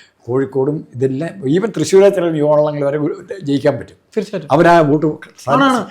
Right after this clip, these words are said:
Speaker 1: സത്യസന്ധമായിട്ട് തിരിച്ചു
Speaker 2: തൃശ്ശൂർ
Speaker 1: കൊടുക്കുകയും
Speaker 2: വരെ ഉണ്ട്, തൃശ്ശൂരൊക്കെ ഉണ്ട്.
Speaker 1: തൃശ്ശൂർ വരെ.
Speaker 2: ഗുരുവായൂർ നമ്മൾ എടുത്തു കഴിഞ്ഞാൽ എന്തുമാത്രം
Speaker 1: അപ്പൊ
Speaker 2: മുസ്ലിം
Speaker 1: ഇത്
Speaker 2: മെജോറിറ്റി ഉണ്ട്.
Speaker 1: ഈ കേരള കോൺഗ്രസ് ഇതല്ല.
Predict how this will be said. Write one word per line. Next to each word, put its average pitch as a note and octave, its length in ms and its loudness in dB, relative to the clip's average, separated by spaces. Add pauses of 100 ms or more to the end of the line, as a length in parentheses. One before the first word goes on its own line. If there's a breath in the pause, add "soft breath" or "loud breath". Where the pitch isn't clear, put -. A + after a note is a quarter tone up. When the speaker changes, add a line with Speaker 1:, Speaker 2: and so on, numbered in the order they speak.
(100)
Speaker 1:
സത്യസന്ധമായിട്ട് F3 840 4
തിരിച്ചു D#3 220 4
Speaker 2:
തൃശ്ശൂർ - 260 4
Speaker 1:
കൊടുക്കുകയും C4 320 6
Speaker 2:
വരെ F#3+ 80 4
ഉണ്ട്, E3 100 -2
തൃശ്ശൂരൊക്കെ F#3+ 340 -2
ഉണ്ട്. E3 100 2
Speaker 1:
തൃശ്ശൂർ F3 180 4
വരെ. G3 100 8
Speaker 2:
ഗുരുവായൂർ A3+ 360 6
നമ്മൾ A3 160 0
എടുത്തു G#3+ 160 0
കഴിഞ്ഞാൽ G#3+ 180 0
എന്തുമാത്രം G#3+ 280 -2
Speaker 1:
അപ്പൊ A3+ 200 0
Speaker 2:
മുസ്ലിം A3 240 -2
Speaker 1:
ഇത് G#3+ 60 0
Speaker 2:
മെജോറിറ്റി F#3 320 2
ഉണ്ട്. D3+ 140 2
Speaker 1:
ഈ - 200 -4
കേരള F3 180 4
കോൺഗ്രസ് F3 360 -2
ഇതല്ല. D3+ 540 2